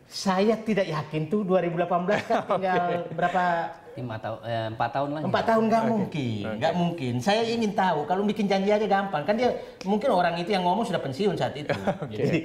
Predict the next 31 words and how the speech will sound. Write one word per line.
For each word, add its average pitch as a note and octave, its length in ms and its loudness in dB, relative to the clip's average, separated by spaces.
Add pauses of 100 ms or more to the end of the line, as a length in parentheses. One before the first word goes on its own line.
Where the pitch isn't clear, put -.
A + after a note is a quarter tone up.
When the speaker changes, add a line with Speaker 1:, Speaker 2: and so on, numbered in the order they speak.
(320)
Speaker 1:
nggak, D#3 80 2
nggak A2+ 160 2
Speaker 2:
Baik. F#3 80 2
Speaker 1:
yakin F#3+ 160 -2
saya. F#2+ 240 -6
Speaker 2:
Baik. A2 160 -4 (320)
Pak C#3+ 80 2
Made, E3 280 2 (200)
pe-, E3 160 -2
mengenai F3+ 320 2
pilihan-pilihan E3+ 480 0
terobosan C#3+ 400 0
tadi C3+ 400 0
yang A#2 240 -2
diajukan A2+ 720 -4
Pak A2 240 -4
Said G#2+ 160 -4
itu, G2+ 160 -8
apakah A#2 400 -2
memang A2 240 -6
betul A2 240 -6
itu G#2+ 240 -4
yang A#2 160 -4
memang A2 240 -6
dibutuhkan D#3 640 -2
dari A#2+ 160 -2
P - 60 -8 (100)
L G#2+ 80 -4
N G2+ 40 -12
saat G2 200 -10
ini? - 160 -20